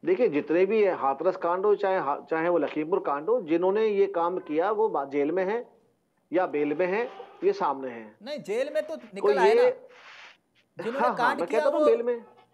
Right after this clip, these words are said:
Speaker 2: वो, वो तो जेल से निकल आए।
Speaker 1: अब
Speaker 2: अब तो
Speaker 1: जी,
Speaker 2: वो
Speaker 1: जी,
Speaker 2: स्टार
Speaker 1: मैं चावला जी
Speaker 2: प्रचारक
Speaker 1: कह
Speaker 2: है
Speaker 1: रहा
Speaker 2: ना
Speaker 1: हूँ, चाहे
Speaker 2: आपके।
Speaker 1: कोई ज-,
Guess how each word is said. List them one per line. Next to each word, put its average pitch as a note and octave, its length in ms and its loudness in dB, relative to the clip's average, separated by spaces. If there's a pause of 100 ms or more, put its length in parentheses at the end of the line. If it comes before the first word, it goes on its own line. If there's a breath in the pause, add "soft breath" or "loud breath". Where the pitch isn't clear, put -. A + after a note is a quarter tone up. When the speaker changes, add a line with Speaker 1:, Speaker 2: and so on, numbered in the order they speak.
(120)
Speaker 2:
वो, B3+ 320 -2
वो C4 120 -6
तो D#4 120 -14
जेल B3 280 -4
से D#4 120 -12
निकल D#4 280 -6
आए। A3+ 100 -6
Speaker 1:
अब F#3 280 -8 (960 loud breath)
Speaker 2:
अब F3 160 -6
तो - 60 -10
Speaker 1:
जी, - 60 -2
Speaker 2:
वो A#3+ 60 -4
Speaker 1:
जी, G3+ 80 0
Speaker 2:
स्टार G#3 180 4
Speaker 1:
मैं - 80 -4
चावला F3+ 120 0
जी F#3+ 60 0
Speaker 2:
प्रचारक C4 220 0
Speaker 1:
कह C4 60 2
Speaker 2:
है C4 80 2
Speaker 1:
रहा C4+ 80 2
Speaker 2:
ना C#4 60 4
Speaker 1:
हूँ, C4+ 80 0
चाहे B3 140 0
Speaker 2:
आपके। - 140 -2
Speaker 1:
कोई B3 140 2
ज-, - 240 -14